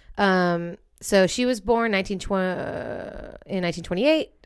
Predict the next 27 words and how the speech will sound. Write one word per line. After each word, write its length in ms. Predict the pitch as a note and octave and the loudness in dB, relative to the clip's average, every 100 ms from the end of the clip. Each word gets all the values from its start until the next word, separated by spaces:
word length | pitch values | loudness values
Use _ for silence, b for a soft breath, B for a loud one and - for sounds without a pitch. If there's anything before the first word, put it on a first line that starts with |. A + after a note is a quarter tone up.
| _ - | _ -14
She 180 | - F#3+ | -8 -2
dropped 320 | F#3 F3+ - | 2 2 4
out 140 | F3 | 4
of 280 | E3+ E3 D3+ - | 4 2 -2 -4
high 200 | A#3 A#3+ | 0 0
school 340 | - B3+ B3 | 0 2 2
to 80 | A3 | 4
get 140 | F#3+ F3+ | 0 2
married 260 | F3+ F3+ | 2 2
at 140 | E3 - | 0 -2
sixteen 600 | F3+ - - C4 C4 C4 | -6 -6 -6 -4 -2 -2
to 140 | G3 | -2
John 600 | E3 G3+ G3+ G#3 G#3+ A3 - D#3+ | 0 4 6 6 2 0 -4 2
Bisquick. 540 | G3+ - G#3+ A3 A3 - b b b b b | 2 2 0 0 -2 -20 b b b b b
Together, 480 | - G3+ A3+ A#3+ C4+ | -2 6 6 6 4
they 140 | A3 G#3 | 4 4
had 180 | F#3 | 2
four 260 | - A3 G#3+ | 2 2 2
children. 720 | G3+ F#3+ E3 D3 D3 E3 G3+ - | 2 2 2 0 -2 -6 -14 -4
John 400 | G#3+ G#3+ A3 A3 | 4 6 6 4
had 140 | G3 | 2
a 40 | E3+ | 2
violent 320 | E3+ D#3 C#3+ | 0 0 -2
temper, 600 | B3 B3+ B3 A#3 A3+ A3+ | -2 0 2 4 4 4
and 100 | E3+ | 2
he 160 | E3 D#3+ | 0 0
would, 320 | D#3 D3+ | 0 -2